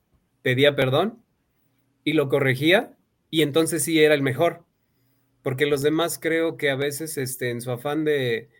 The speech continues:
no aceptar los errores, no aceptar la retro, una simplemente, una,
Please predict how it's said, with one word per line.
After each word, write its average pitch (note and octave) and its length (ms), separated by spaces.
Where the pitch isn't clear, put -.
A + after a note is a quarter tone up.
no C#3+ 120
aceptar D#3+ 520
los C#3 240
errores, D3 720
no C3 140
aceptar D3 360
la C#3 120
retro, C#3 400
una D3+ 200
simplemente, C#3 960
una, D3+ 220